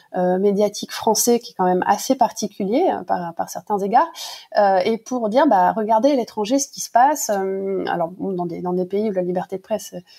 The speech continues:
est somme toute assez assurée, mais, euh, euh, mais on peut peut-être s'en inspirer. Euh, et depuis deux ans, je constate qu'il se passe aussi des choses en France. Donc, ça qui est intéressant, ça, ça me redonne de l'espoir dans la possibilité de faire quelque chose. Mais, euh, quand je dis que je suis possibiliste, c'est que je,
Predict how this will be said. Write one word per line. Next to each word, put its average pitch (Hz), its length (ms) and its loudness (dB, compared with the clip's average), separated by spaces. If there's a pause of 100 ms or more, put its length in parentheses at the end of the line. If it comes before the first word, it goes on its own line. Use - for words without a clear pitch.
(240)
est 185 60 -6
somme 196 200 -4
toute 196 180 -6
assez 202 200 0
assurée, 277 420 4
mais, 208 180 2
euh, 185 100 4 (360)
euh, 185 180 2
mais 240 200 2
on 233 120 0
peut 240 120 -6
peut-être 269 300 2
s'en 233 160 0
inspirer. 214 560 -2 (380)
Euh, 190 220 4
et 226 260 2
depuis 269 260 0
deux 240 220 0
ans, 359 100 6
je 285 100 0
constate 311 380 0
qu'il 254 140 -4
se - 80 -12
passe 302 260 2
aussi 226 220 -4
des 214 100 -4
choses 226 220 -2
en 220 80 0
France. 208 260 -6
Donc, 185 120 -6
ça 233 180 -2
qui 233 80 -8
est 220 40 -2
intéressant, 208 460 -6
ça, 180 180 -6
ça 190 140 -10
me 185 140 -4
redonne 214 340 0
de 226 80 -2
l'espoir 208 460 2
dans 214 80 -2
la 190 100 -4
possibilité 208 400 -10
de - 60 -16
faire 220 100 -2
quelque 202 240 -8
chose. 185 280 -6
Mais, 262 340 2 (500)
euh, 190 420 4
quand 214 120 0
je 233 80 -2
dis 226 100 0
que 277 60 4
je 269 60 -6
suis 208 100 -8
possibiliste, 220 540 -2
c'est 233 60 -2
que 196 60 -6
je, 190 120 -2